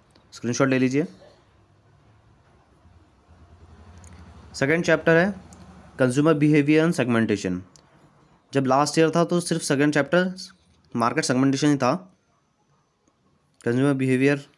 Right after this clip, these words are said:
आपके ऐड किया है, जिसमें कंज्यूमर बिहेवियर में आपको nature and importance, consumer buying decisions process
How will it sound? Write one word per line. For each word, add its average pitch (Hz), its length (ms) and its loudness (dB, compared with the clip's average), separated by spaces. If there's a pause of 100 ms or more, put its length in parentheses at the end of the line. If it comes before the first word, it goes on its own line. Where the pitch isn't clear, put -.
(160)
आपके - 180 -4
ऐड 127 280 0
किया 123 200 0
है, 117 100 -2 (540)
जिसमें 143 380 -2
कंज्यूमर 135 320 0
बिहेवियर 135 360 0
में 139 120 2
आपको 151 260 0 (520)
nature 123 320 0
and 139 140 2
importance, 127 540 0 (800)
consumer 120 380 0
buying 120 320 2
decisions 135 480 -2
process 160 380 0